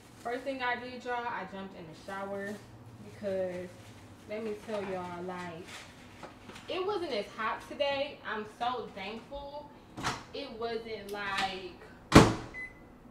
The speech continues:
I'm so thankful that it wasn't, like,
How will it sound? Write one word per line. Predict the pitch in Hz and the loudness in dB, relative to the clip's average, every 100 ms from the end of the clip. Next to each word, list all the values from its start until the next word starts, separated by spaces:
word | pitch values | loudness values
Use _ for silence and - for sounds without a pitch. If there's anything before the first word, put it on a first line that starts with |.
| - - - - 1017 1017 - - - 1047 1017 - - - | -18 -18 -20 -16 -12 -12 -14 -18 -18 -12 -12 -10 -8 0
I'm | 233 240 - | 0 0 0
so | 247 254 247 - | 4 4 4 0
thankful | 202 226 - 285 294 208 | -2 -2 -4 -2 -2 -2
that | 226 208 | 2 2
it | 208 | 2
wasn't, | 214 202 202 | 2 2 2
like, | 185 | -2